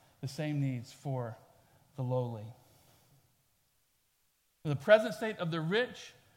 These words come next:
is that they're entrusted with great blessings, which can become great temptations.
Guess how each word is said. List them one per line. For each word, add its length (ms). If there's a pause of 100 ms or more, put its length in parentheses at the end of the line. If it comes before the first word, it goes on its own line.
(1800)
is 80
that 60
they're 120
entrusted 520
with 200
great 300
blessings, 680
which 220
can 200
become 600 (260)
great 380 (680)
temptations. 920